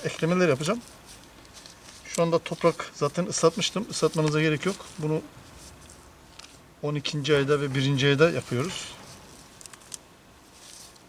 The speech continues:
Ondan önce yaparsanız ağaçlardaki su gitmediğinden dolayı kökleme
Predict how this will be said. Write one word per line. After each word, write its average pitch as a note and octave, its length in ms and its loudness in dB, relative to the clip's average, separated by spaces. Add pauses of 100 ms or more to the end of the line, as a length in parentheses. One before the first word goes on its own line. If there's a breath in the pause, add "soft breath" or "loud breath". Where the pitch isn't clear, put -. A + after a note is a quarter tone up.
(1200)
Ondan C#3+ 260 0
önce D3 200 0
yaparsanız D3+ 760 4 (300)
ağaçlardaki D3 560 4
su - 260 -2
gitmediğinden D#3 560 2
dolayı C#3+ 300 4 (1200)
kökleme D#3 440 -2